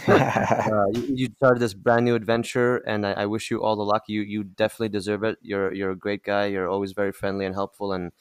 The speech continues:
Speaker 2: like you said, you give that individual service to anyone that comes by. I remember when you, when I, when you first saw me, you didn't assume that I wasn't there to fight, despite my scrawny physique. Uh, you said, "Hey, so what are your goals for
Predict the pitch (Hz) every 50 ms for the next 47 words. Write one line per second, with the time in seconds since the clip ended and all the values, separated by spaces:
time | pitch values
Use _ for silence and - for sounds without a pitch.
0 | _ _ _ _ _ 101 104 - - - - 110 101 101 104 95 - - 117 95
1 | 107 104 - - 110 110 101 104 98 98 101 98 - - 107 95 101 95 - -
2 | - 98 101 98 98 95 90 - - 101 98 95 92 - 98 95 95 98 101 101
3 | 101 104 101 104 104 98 - _ _ _ 101 107 104 104 101 - - 101 101 104
4 | 107 101 - - 107 104 - - 110 101 104 101 95 95 92 - _ - - _
5 | _ - 117 120 131 120 123 120 113 107 - - 123 117 113 107 107 101 95 98
6 | 101 98 - 101 92 98 98 95 92 - - 101 98 95 - 92 - - - 98
7 | 95 - 95 95 - - - - 107 101 98 101 95 - - - 104 95 107 104
8 | 101 - - _ - - - - - _ _ 101 107 110 113 107 - 113 110 127
9 | 117 110 - 107 107 110 117 117 120 117 117 120 107 110 104 101 95 - - 101